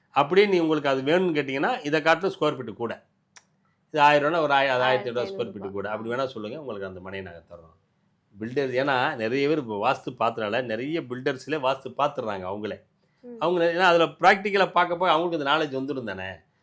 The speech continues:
Speaker 1: மக்கள் எதை நாடுறாங்கன்னு தெரிஞ்சிடும் தானே. அப்ப அதை பத்தி, அப்ப மிச்ச வீடு தான்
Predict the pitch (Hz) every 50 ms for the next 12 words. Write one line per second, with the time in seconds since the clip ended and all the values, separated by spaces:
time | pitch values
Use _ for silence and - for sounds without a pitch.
0 | _ _ - 123 127 - 175 160 143 135 147 143 131 127 139 135 139 135 131 117
1 | 104 120 120 127 127 120 117 110 104 98 95 92 101 110 110 - - 170 180 175
2 | 147 123 117 117 107 123 127 131 156 147 131 - _ - 120 120 - 165 151 143
3 | 131 135 131 131 - 160 147 147 147 143 135 156 165 165 143 120 117 117 117